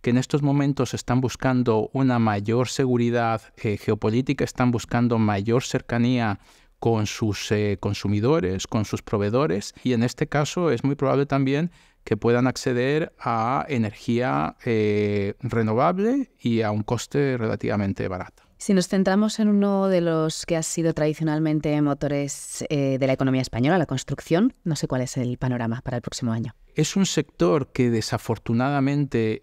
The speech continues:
Speaker 1: está, eh, lastrado por la regulación. En estos momentos, pues muy probablemente el sector podría estar viviendo una recuperación relativamente importante como consecuencia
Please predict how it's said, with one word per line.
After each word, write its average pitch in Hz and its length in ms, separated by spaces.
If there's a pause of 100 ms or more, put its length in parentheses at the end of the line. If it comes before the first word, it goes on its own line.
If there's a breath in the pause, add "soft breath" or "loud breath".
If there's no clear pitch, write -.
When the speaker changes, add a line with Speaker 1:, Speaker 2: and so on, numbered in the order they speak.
Speaker 1:
está, 123 680 (300)
eh, 110 640 (320 soft breath)
lastrado 123 920
por 110 220
la 113 360
regulación. 117 880 (240)
En 117 180
estos 127 280
momentos, 135 520
pues 113 220
muy 160 100
probablemente 120 840 (360 loud breath)
el 113 160
sector 113 380
podría 117 280
estar 123 220
viviendo 113 460
una 117 260
recuperación 113 680
relativamente 113 880
importante 139 880
como 110 220
consecuencia 117 880